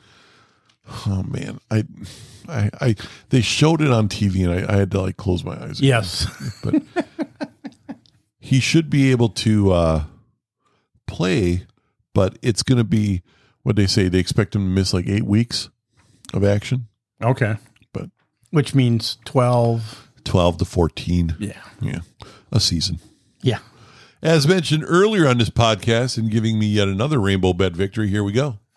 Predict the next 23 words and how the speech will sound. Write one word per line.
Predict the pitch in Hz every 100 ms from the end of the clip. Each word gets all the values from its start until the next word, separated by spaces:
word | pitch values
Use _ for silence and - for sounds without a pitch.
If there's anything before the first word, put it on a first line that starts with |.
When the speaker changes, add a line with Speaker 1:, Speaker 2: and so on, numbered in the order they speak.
| _
Speaker 2:
<laughs> | 165 - - 120 - 123 - - 113 _
Speaker 1:
The | 127
Detroit | 127 135 - 175 208
Lions | 185 180 208 170 113 101
have | 123
announced | 117 120 135 123
that | 107
Jameson | 90 107 156 156 180 156
Williams | 147 120 110 113 - - _ -
and | 104
his | 95
injured | 117 123 143 107
knee | 104 104
will | 92 98 87
not | 87 98 117 - -
be | 117
ready | 110 98 98
for | 87 90
week | 87 92 -
one | 90
of | 87
the | 82
season. | - 85 71 87